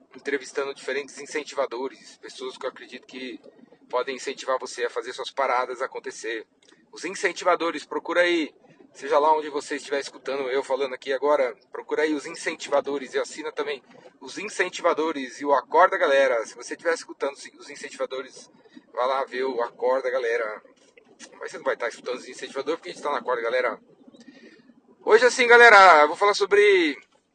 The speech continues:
acorda pro fato de que os seus contatos não são leads.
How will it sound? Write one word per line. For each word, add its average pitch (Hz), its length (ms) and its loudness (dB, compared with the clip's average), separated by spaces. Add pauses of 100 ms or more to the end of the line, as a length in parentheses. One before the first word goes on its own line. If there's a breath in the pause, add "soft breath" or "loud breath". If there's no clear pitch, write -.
(200)
acorda 190 880 6 (920)
pro 185 140 -8
fato 202 380 4
de 185 140 -14
que 202 440 -4
os 170 100 -8
seus 196 200 -2
contatos 185 560 0
não 214 120 -4
são 220 200 0
leads. 185 540 -10